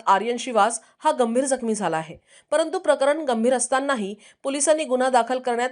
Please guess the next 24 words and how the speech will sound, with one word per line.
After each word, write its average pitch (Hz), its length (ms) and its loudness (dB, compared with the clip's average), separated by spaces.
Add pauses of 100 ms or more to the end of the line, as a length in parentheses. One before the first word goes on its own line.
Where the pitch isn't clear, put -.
कचुराई 233 360 -2
केल्याचा 233 360 0
आरोप 226 280 2
करून 190 260 -2 (300)
रामटेक 247 380 0
येथील 302 220 -4
महिला 247 260 0
पुरुषांनी 247 460 -2
अकरा 233 340 0
फेब्रुवारी 262 460 0
रोजी 208 260 -4
धडक 220 240 -2
दिली. 170 260 -10 (580)
मूर्तिजापूर 294 560 -4
तालुक्यातील 294 500 2
माना 247 260 -2
पोलीस 269 260 -4
स्टेशन 262 280 -2
हद्दीत 240 360 -6
रामटेक 214 360 -2
येथे 226 300 -2 (320)
क्रिकेट 302 320 -6
खेळण्याच्या 269 400 2
वादातून 220 400 2